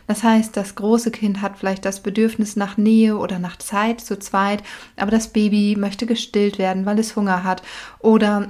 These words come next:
es muss schlafen. Oder auch wenn das Bedürfnis das gleiche ist, beide Kinder wollen jetzt essen und dann sehen wir immer wieder, dass das Baby selbstverständlich aufgrund seines Alters noch nicht so lange seine Bedürfnisse aufschieben kann.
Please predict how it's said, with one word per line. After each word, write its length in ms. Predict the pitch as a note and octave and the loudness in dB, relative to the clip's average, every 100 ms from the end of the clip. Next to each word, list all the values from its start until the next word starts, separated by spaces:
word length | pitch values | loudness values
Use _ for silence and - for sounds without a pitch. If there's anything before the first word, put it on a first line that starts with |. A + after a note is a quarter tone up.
| - | -4
es 220 | G3+ - | -4 0
muss 180 | G#3+ G#3+ | -2 -2
schlafen. 680 | - F#3 F#3+ G3 F#3 F3 - | 0 2 2 0 -4 -6 -4
Oder 240 | - A#3 A3 | 2 2 2
auch 140 | A3+ | 2
wenn 100 | A3 | 2
das 140 | G#3+ | 2
Bedürfnis 540 | - G3+ A3+ A#3+ A#3+ - | -2 0 0 0 -2 -6
das 180 | A3+ - | -10 0
gleiche 380 | A3+ D#4 - | 0 0 -4
ist, 260 | - F3 - | -6 -6 -2
beide 320 | F3+ A3+ A#3 | 0 2 2
Kinder 480 | A#3 A#3+ A#3 A3+ A3+ A3+ - - | 0 0 4 4 2 -2 -18 -14
wollen 460 | G#3+ G3+ G#3 A3 G#3 | -2 2 4 4 4
jetzt 320 | G3 F#3+ - - | 2 -4 -12 0
essen 500 | A3+ A#3 B3+ B3 B3+ | 0 2 2 2 2
und 300 | - G3 G3 | 0 0 2
dann 240 | G3+ G#3 G#3 - - - | 2 2 -2 -18 -20 0
sehen 280 | A3 A3+ | 6 6
wir 140 | A3+ A3+ | 6 2
immer 300 | A#3+ A#3 G#3 | 4 4 4
wieder, 240 | G#3+ G3+ | 2 0
dass 180 | G3 F#3+ | 0 -4
das 180 | F#3+ - | -8 -2
Baby 440 | A3 A3+ A3 G#3+ | 2 4 4 2
selbstverständlich 880 | G3+ G3 - - - G3+ G3 G3 - | 0 -4 -4 -4 -2 -2 -2 -4 -6
aufgrund 460 | - - G#3 G#3+ G#3 | -10 -4 2 2 2
seines 420 | G#3+ G3 G3 - | -2 -4 -6 -2
Alters 580 | G#3+ B3 A#3+ G#3+ G#3 - - - - | 0 0 0 -2 -2 -8 -18 -12 -2
noch 220 | G3+ G#3 | 0 4
nicht 260 | A#3 A#3 | 4 2
so 220 | - A#3+ B3 | -2 2 4
lange 280 | A3+ G#3+ | 4 2
seine 220 | G#3+ G#3 G#3 | 2 0 -2
Bedürfnisse 640 | G3+ B3 C4+ A3+ - - | 0 0 2 0 -4 -8
aufschieben 640 | F#3 F3+ - F3+ F#3 F#3+ - | -6 -8 -8 -8 -8 -10 -12
kann. 340 | - F3 G#3+ | -10 -8 -8